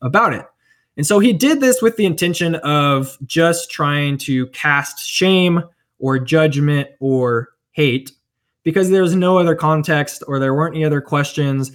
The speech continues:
There's no seeking clarification or greater levels of understanding. It was just screenshot, say negative stuff, post it on there as a response to probably, who knows, fear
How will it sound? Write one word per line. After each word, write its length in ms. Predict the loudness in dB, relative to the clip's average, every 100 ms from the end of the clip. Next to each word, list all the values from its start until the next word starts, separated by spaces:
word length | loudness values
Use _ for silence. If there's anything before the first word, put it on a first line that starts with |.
| -12 -2
There's 220 | 0 2
no 440 | 2 2 2 -4 _ _ -12
seeking 840 | -2 -2 0 0 0 0 0 -4 _ _
clarification 1200 | -6 0 0 0 -2 -2 0 0 -2 -4 -4 -8 _ _ -6
or 160 | -4
greater 380 | 0 0 0 0
levels 300 | -2 -4 -4
of 100 | -6
understanding. 720 | -6 -6 -4 -2 -2 -8 -12 -4
It 80 |
was 120 | -2 2
just 360 | 0 0 -10 _ _ _
screenshot, 640 | -8 -2 0 2 0 0 -4 _ _ _ _
say 220 | -4 0
negative 300 | 0 0 -2
stuff, 360 | 0 -2 -2 -8 _ _
post 300 | -2 0 0
it 80 | -4
on 160 | -4 -4
there 320 | -6 -10 _ _ _ _ _ _ -4
as 160 | 0 2
a 60 |
response 460 | 2 0 0 -2 -2
to 120 | -4
probably, 640 | -4 -2 -2 -2 -4 -6 -10 _ _ _
who 100 | 0
knows, 240 | 0 -4
fear 640 | -6 -2 0 2 0 -2